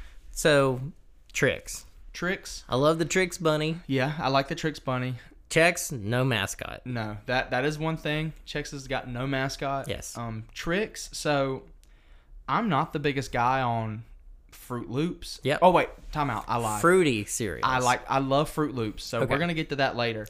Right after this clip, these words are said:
Speaker 1: Gotcha.
Speaker 2: Um, but Fruity Pebbles.
Speaker 1: Oh, Fruity Pebbles are disgusting.
Speaker 2: Not my thing.
Speaker 1: Nope.
Speaker 2: Um, so
Speaker 1: I don't want any at all.
Speaker 2: Trix to me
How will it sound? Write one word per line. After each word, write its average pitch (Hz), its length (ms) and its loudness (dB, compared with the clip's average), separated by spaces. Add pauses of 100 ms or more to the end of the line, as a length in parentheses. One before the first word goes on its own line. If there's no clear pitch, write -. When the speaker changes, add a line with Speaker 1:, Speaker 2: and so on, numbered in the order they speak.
Speaker 1:
Gotcha. 95 380 -4
Speaker 2:
Um, 113 300 -4 (260)
but 123 180 -2
Fruity 156 440 0
Pebbles. 175 800 2 (200)
Speaker 1:
Oh, 147 160 6
Fruity 214 300 4
Pebbles 160 320 4 (120)
are 123 100 0
disgusting. - 800 -2
Speaker 2:
Not 131 200 -2
my 123 160 0
thing. 107 360 -6 (220)
Speaker 1:
Nope. 131 160 2
Speaker 2:
Um, 104 240 -4 (220)
so 113 640 -2 (100)
Speaker 1:
I 127 100 -2
don't 151 220 2
want 147 160 2
any 131 240 2
at 131 180 4
all. 107 240 0
Speaker 2:
Trix 208 560 0
to 185 140 -4
me 180 500 -2